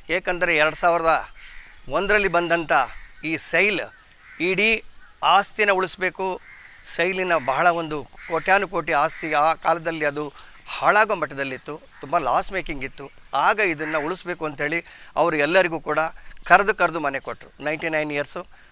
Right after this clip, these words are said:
ನಾವೆಲ್ಲ ತರ್ಟಿ ತ್ರೀ ಮಂತ್ಸು ಎರಡು ಮುಗಿಸಿ ಹನ್ನೊಂದು ಹನ್ನೊಂದು ಮೂರರಲ್ಲಿ ಇದ್ದೀವಿ. ಈಗ ಹನ್ನೊಂದು ಹನ್ನೊಂದು ಮೊನ್ನೆ ಕೂಡ ನಾವು ಹೇಳಿದಂಥ ಹಣ ಎಲ್ಲ ಕಟ್ತಾ ಇದ್ದೀವಿ. ಸೈಲಿಗೆ ನಮ್ಮಿಂದ ಭಾಳಷ್ಟು ಹಣಗಳು ಹೋಗಿದೆ, ಡಿಪಾಸಿಟ್ ಆಗಿದೆ. ಮೇಲಾಗಿ ನಾವೆಲ್ಲರೂ ಕೂಡ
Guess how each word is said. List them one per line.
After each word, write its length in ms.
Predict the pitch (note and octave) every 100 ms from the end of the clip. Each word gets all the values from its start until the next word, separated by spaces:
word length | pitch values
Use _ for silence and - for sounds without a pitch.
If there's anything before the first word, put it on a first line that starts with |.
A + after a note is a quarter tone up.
| -
ನಾವೆಲ್ಲ 420 | B2 D3+ F3 E3 E3+ B2+ A#2+ -
ತರ್ಟಿ 200 | D3+ F#3
ತ್ರೀ 180 | E3+ D#3+
ಮಂತ್ಸು 340 | D3+ C#3+ C#3+
ಎರಡು 320 | A#2+ C#3 F#3
ಮುಗಿಸಿ 360 | F3 C#3+ - F#3+ - - - -
ಹನ್ನೊಂದು 460 | - E3 A3+ A#3 F#3
ಹನ್ನೊಂದು 300 | G3 G3+ F#3
ಮೂರರಲ್ಲಿ 420 | C#3+ G#3 G#3+ D#3+
ಇದ್ದೀವಿ. 200 | B2 A2
ಈಗ 80 | E2+ - -
ಹನ್ನೊಂದು 380 | D3 G3+ A3 G3
ಹನ್ನೊಂದು 280 | G#3 G3 F3+
ಮೊನ್ನೆ 240 | E3+ F#3+
ಕೂಡ 180 | - F#3 F#3+ - - -
ನಾವು 140 | E3
ಹೇಳಿದಂಥ 460 | C#3+ F3 E3+ D#3+ E3
ಹಣ 280 | D3+ - E3
ಎಲ್ಲ 240 | A3 G#3
ಕಟ್ತಾ 300 | F#3 D#3 -
ಇದ್ದೀವಿ. 220 | A#2 G#2+ - - - - -
ಸೈಲಿಗೆ 460 | - A3+ B3+ A#3+
ನಮ್ಮಿಂದ 320 | A3+ G3+ G3+ G3+
ಭಾಳಷ್ಟು 720 | B2+ C3+ G3 - - F3 C#3 - - - - -
ಹಣಗಳು 440 | - F#3+ A3+ A#3
ಹೋಗಿದೆ, 460 | F3+ G3 F#3 G#3+ G#3 - - - - C#3+
ಡಿಪಾಸಿಟ್ 480 | F3+ A3+ G#3 G3+
ಆಗಿದೆ. 400 | F#3 F3 F3+ G3+
ಮೇಲಾಗಿ 680 | G3+ - D#3+ G#3 A3 G#3 G3+
ನಾವೆಲ್ಲರೂ 480 | F#3 C#3+ D3+ G#3 A#3+
ಕೂಡ 200 | A#3